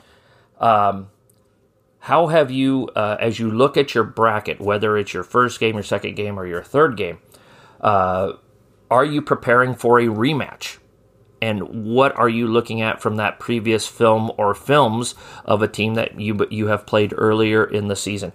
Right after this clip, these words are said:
How are you going to handle that? Uh, what adjustments are you going to make with that. And then I think the other special situation is what I call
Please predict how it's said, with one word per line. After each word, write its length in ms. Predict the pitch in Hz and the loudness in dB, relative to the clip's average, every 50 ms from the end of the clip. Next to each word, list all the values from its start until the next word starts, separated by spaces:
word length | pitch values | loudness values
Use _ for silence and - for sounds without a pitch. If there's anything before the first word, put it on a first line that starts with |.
| - - - - - | -14 -20 -20 -20 -6
How 260 | - - 107 113 113 | 0 2 2 4 4
are 60 | 107 | 2
you 180 | 104 104 107 101 | 2 0 -4 -4
going 260 | 101 107 107 107 101 | -2 -2 -2 -2 -2
to 80 | 104 95 | -4 -4
handle 400 | - - 104 104 110 110 107 104 | -4 -4 -4 -2 -2 0 0 0
that? 280 | 101 101 95 92 - - - - - - - - - | 0 -2 -2 -4 -6 -10 -14 -20 -20 -20 -20 -10 -4
Uh, 460 | - 95 92 90 90 90 90 90 82 - - | -2 0 2 2 2 2 0 -2 -4 -8 -10
what 320 | - 104 101 113 120 117 | -8 -2 2 2 4 4
adjustments 680 | 110 104 101 - 123 117 110 - - 104 98 92 - | 2 0 -2 0 2 2 2 2 -2 -4 -6 -6 -6
are 180 | - - 98 98 | -4 -2 -2 -2
you 180 | 95 98 104 98 | -2 -2 -4 -4
going 340 | 104 107 104 101 98 92 | -4 -2 -2 -2 -4 -6
to 140 | - - 92 | -8 -10 -12
make 520 | 87 90 92 98 107 107 104 101 - - - - - _ - | -10 -10 -6 -4 -4 -4 -4 -6 -8 -12 -20 -20 -20 _ -8
with 320 | 95 104 110 107 107 - | -2 0 0 0 0 -2
that. 280 | 104 98 - - - _ _ _ - - - - - - | -4 -6 -6 -6 -12 _ _ _ -20 -20 -20 -20 -10 -4
And 140 | - 107 110 | -2 0 2
then 120 | 117 120 123 | 2 4 2
I 80 | 117 | 2
think 240 | 101 - 151 147 - | 0 0 -2 -2 -2
the 140 | 127 - - | -2 -2 0
other 180 | - - 175 | 2 2 2
special 360 | 160 - - 147 143 - - 131 | 2 2 0 0 0 2 0 0
situation 680 | - 131 117 - - 107 107 104 107 - 113 107 104 - - - - - | 0 0 -2 -2 -2 0 0 0 0 0 -2 -4 -4 -6 -14 -20 -20 -6
is 180 | - - 104 101 | -2 -2 0 2
what 140 | 107 110 117 | 2 4 4
I 120 | 120 123 | 4 2
call 420 | 120 - - 101 101 104 98 - | 2 2 4 4 4 4 2 -2